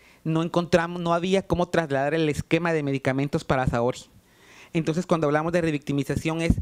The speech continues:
cuéntenos qué le pasó, y otra vez, y otra vez, y otra vez, y eso desgasta al, al, al, al, a la persona que está pidiendo, eh, refugio, eh, lo desgasta, lo desanima, y, y cuando vemos que,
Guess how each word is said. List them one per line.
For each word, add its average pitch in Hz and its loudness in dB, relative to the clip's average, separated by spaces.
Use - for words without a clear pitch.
cuéntenos 185 0
qué 170 0
le 175 2
pasó, 165 -2
y 165 -2
otra 170 0
vez, 170 0
y 156 -2
otra 156 2
vez, 160 -2
y 160 -4
otra 160 2
vez, 165 0
y 170 0
eso 165 -2
desgasta 156 0
al, 147 -2
al, 135 -2
al, 151 -2
al, 143 -4
a 156 -2
la 147 -4
persona 156 -4
que - -8
está 151 -2
pidiendo, 165 0
eh, 143 0
refugio, 190 2
eh, 151 -2
lo 165 2
desgasta, 151 2
lo 143 -2
desanima, 180 0
y, - -6
y 165 -6
cuando 156 0
vemos 160 -2
que, 135 -4